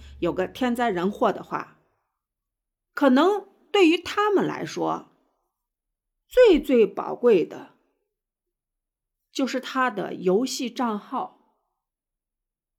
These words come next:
唯一舍弃不下的，可能就是游戏账号。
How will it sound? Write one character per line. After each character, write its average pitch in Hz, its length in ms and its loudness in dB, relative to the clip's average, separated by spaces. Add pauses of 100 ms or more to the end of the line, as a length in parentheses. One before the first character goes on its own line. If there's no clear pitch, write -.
(2000)
唯 214 140 6
一 269 160 2
舍 175 220 -4
弃 156 180 -4
不 175 160 -6
下 156 280 -8
的， - 340 -20
可 - 160 -10
能 180 220 -2
就 262 180 -2
是 170 140 -6
游 156 200 -6
戏 151 160 -10
账 156 220 -10
号。 - 400 -14